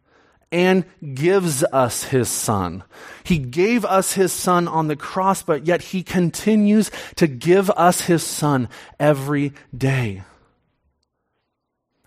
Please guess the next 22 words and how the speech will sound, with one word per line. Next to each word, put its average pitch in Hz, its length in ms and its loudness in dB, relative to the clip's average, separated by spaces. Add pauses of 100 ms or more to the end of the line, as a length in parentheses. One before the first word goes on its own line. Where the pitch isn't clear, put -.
And 139 180 -4
thirdly, 151 420 2 (220)
this 143 280 0
gift 143 520 0 (220)
of 143 180 4
life 139 560 0
in 135 180 -2
Christ 135 500 0 (200)
is 139 200 2
a 110 80 4
present - 880 0 (400)
possession. 110 760 -2 (1300)
Now, 135 220 0 (200)
it's - 160 0
obviously 160 440 2
described 147 500 2
as 127 120 2
eternal, 180 800 2 (1000)
but 151 120 0
this 190 200 2 (160)
eternal 180 560 0
life 143 480 2